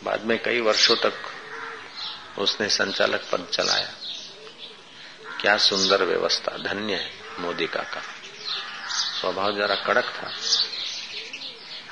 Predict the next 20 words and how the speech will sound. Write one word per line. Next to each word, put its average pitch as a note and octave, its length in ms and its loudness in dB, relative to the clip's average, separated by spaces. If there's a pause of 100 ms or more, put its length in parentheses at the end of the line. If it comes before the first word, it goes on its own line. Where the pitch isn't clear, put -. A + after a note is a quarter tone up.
(1120)
अच्छा - 260 4
था, C#3+ 160 -4
क्या C3 200 -4 (280)
मैनेजमेंट A#2 500 4
बहुत F#2+ 240 8
अच्छा - 240 4
था। - 180 -4 (1080)
लालजी G2 300 6
महाराज G#2+ 340 6
को A2 140 2
ले G#2+ 160 4
आए, G#2+ 280 4 (800)
अवधूत F#2 380 2
चले G#2 220 6
गए G#2+ 140 6
तो G#2 140 2
कोई G2+ 200 0
संत G2+ 420 0
तो G#2+ 80 8
चाहिए A2 400 2